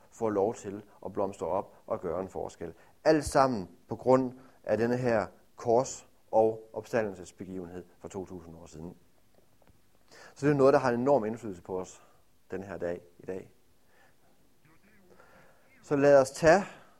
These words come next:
det her budskab med os, øh, øh, fra den her påske her.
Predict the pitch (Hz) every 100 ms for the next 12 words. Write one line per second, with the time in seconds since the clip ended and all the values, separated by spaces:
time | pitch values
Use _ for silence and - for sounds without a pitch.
0 | _ 156 165 151 123 160 190 147 123 120
1 | 135 165 110 - 113 101 101 107 98 -
2 | 104 98 101 98 98 _ _ - - -
3 | _ _ _ _ _ _ - - _ -
4 | - - 123 147 147 113 123 143 - 110
5 | 117 107